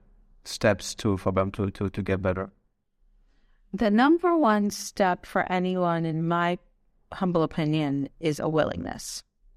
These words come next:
Speaker 1: Hmm?
Speaker 2: First and
Speaker 1: You have to want to
Speaker 2: foremost,
Speaker 1: change.
Speaker 2: you have to want to change.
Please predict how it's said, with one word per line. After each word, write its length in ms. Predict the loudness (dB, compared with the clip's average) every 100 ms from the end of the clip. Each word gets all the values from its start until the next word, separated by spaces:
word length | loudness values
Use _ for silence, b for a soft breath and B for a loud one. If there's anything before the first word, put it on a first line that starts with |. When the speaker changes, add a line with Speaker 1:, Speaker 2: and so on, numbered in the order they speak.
| _ _
Speaker 1:
Hmm? 200 | -2 0 -2 -8 _ _ _ -10
Speaker 2:
First 380 | 0 0 2 0
and 80 |
Speaker 1:
You 40 | 2
have 100 | 2
to 80 | 0
want 320 | 2 2 2
to 40 |
Speaker 2:
foremost, 140 | -2 -2
Speaker 1:
change. 260 | -2 0
Speaker 2:
you 60 | 0
have 240 | 0 0
to 120 | -2 -4
want 460 | 0 0 0 -2
to 120 | -6
change. 680 | -8 -6 -8 -8 -10 -12 -16